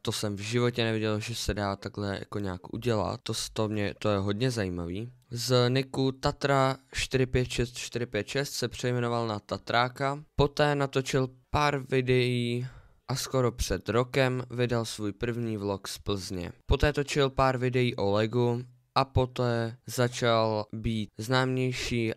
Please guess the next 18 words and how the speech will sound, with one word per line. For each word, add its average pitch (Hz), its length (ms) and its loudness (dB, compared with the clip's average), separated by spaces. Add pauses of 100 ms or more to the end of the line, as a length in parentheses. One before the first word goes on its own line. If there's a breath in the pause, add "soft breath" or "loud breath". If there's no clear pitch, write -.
a 113 100 0
jeho 117 300 0
sledovanost 117 880 -2
začala 110 600 2
růst, - 560 -6
což - 240 -2
mu 104 120 -2
samozřejmě 113 600 -2
přeju. - 400 -4 (260)
Na 127 100 -2
Tatrákovo 147 720 0
YouTube 143 460 -2
kanále 104 640 -2 (120)
jsou 123 340 0
dvě 120 220 0
videa 120 520 2 (180)
se - 300 0
mnou, 107 480 0